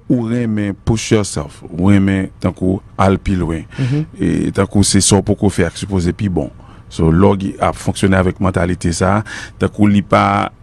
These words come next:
Speaker 1: matter vraiment ça, moun nan di, hein, parce que ou, ou est côté, ou vle, ou vle aller, on est target là, ou on se so, li, li, li pas difficile parce que m'ba avec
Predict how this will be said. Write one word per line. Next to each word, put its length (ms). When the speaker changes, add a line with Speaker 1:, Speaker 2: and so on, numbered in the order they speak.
Speaker 1:
matter 420
vraiment 640
ça, 680
moun 340
nan 180
di, 200
hein, 60
parce 200
que 240
ou, 500
ou 60
est 80
côté, 460
ou 200
vle, 640
ou 100
vle 380
aller, 300
on 220
est 120
target 420
là, 220
ou 140
on 60
se 420
so, 280
li, 400
li, 480
li 180
pas 160
difficile 640
parce 200
que 100
m'ba 300
avec 260